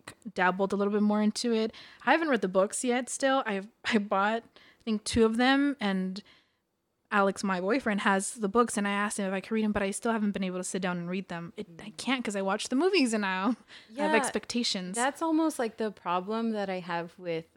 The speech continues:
Speaker 2: um, people who read, uh, not people, but I mean, like, when you read the books before you watch the movie, it,
Speaker 1: Mm-hmm.
Speaker 2: it kind of, um, or sorry, no,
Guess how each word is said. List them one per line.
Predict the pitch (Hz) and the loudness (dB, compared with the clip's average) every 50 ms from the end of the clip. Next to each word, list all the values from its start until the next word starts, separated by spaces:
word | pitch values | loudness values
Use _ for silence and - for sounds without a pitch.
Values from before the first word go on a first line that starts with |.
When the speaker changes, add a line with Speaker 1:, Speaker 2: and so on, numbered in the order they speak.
| _ - | _ -12
Speaker 2:
um, | 180 175 165 160 160 160 165 165 165 170 _ _ _ _ _ _ _ _ _ | -8 -8 -6 -6 -8 -10 -10 -14 -16 -18 _ _ _ _ _ _ _ _ _
people | - 220 - 220 226 185 | -6 -4 -2 -2 -2 -2
who | 214 226 208 | -2 -2 -2
read, | 202 208 208 202 - _ _ _ _ - | -2 -2 -4 -4 -8 _ _ _ _ -20
uh, | 113 143 - _ _ _ _ - | -20 -20 -20 _ _ _ _ 0
not | 226 247 254 214 - - | 2 2 2 2 0 -2
people, | - 214 190 - 175 165 170 | -4 -4 -2 -2 -2 -2 -2
but | 165 - 185 175 | 0 2 2 2
I | 180 | 2
mean, | 180 185 190 170 | 2 0 0 -2
like, | 170 170 - | -2 -2 -2
when | 185 202 196 196 | 0 0 0 0
you | 185 185 196 190 | 0 -2 -4 -4
read | 180 190 196 196 208 214 190 185 | -4 -4 -2 -2 -2 -2 -2 -2
the | 185 165 | -2 -2
books | 165 - 170 185 196 - - | -2 -2 -4 -4 -4 -6 -8
before | - 196 180 - 185 180 180 | -8 -8 -6 -4 -2 -2 -2
you | 185 180 | -2 -2
watch | 175 165 170 175 - - | -2 -2 -4 -4 -8 -10
the | - 160 | -10 -8
movie, | 156 151 151 160 165 214 240 247 | -8 -8 -10 -10 -10 -8 -2 2
it, | 233 226 | 4 4
Speaker 1:
Mm-hmm. | 226 226 214 202 208 208 - _ | 6 6 6 6 4 0 -2 _
Speaker 2:
it | - 185 185 | -6 -6 -6
kind | - - 202 196 196 202 214 | -4 -4 -2 -2 0 0 0
of, | 208 208 202 185 - - _ _ _ - | 0 0 -2 -4 -8 -14 _ _ _ -8
um, | 185 175 165 156 131 - - - 170 - _ _ _ _ _ _ _ _ _ _ _ _ _ _ _ _ _ _ _ _ _ - | -6 -4 -4 -6 -6 -8 -12 -14 -14 -18 _ _ _ _ _ _ _ _ _ _ _ _ _ _ _ _ _ _ _ _ _ -8
or | 214 | -4
sorry, | 214 - 277 226 180 160 - - | 0 2 2 2 2 2 0 0
no, | 240 254 220 175 156 160 | 0 2 4 2 2 0